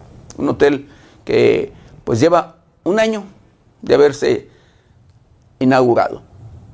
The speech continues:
Y bueno, en, en lugar de manifestarse, eh, P R D debería exigir a, a su ex gobernador, Silvano Aureoles Conejo,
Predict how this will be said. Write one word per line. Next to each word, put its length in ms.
Y 80
bueno, 260
en, 640
en 120
lugar 260
de 80
manifestarse, 880
eh, 220
P 200
R 200
D 200
debería 680
exigir 760
a, 220
a 200
su 220
ex 340
gobernador, 600
Silvano 320
Aureoles 280
Conejo, 540